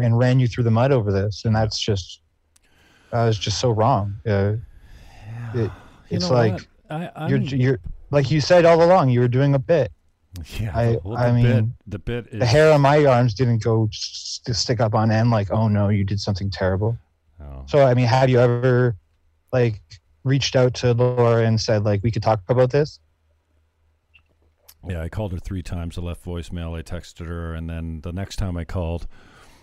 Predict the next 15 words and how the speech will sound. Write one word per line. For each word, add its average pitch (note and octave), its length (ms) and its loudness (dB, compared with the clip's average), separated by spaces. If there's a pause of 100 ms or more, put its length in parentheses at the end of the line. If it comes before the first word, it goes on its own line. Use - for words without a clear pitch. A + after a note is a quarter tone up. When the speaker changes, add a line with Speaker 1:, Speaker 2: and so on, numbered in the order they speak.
(380)
Speaker 2:
I F2+ 80 -4
think F2+ 220 -6
it G2 40 -6
was, E2+ 240 -10
like, E2+ 180 -8
that E2 200 -8
one E2+ 280 -6
ring E2+ 220 -6
you're D#2+ 160 -6
blocked E2 420 -6
straight - 380 -10
to E2+ 80 -10
voicemail F#2 540 -8
thing. G#2+ 300 -8
So D#2+ 340 -8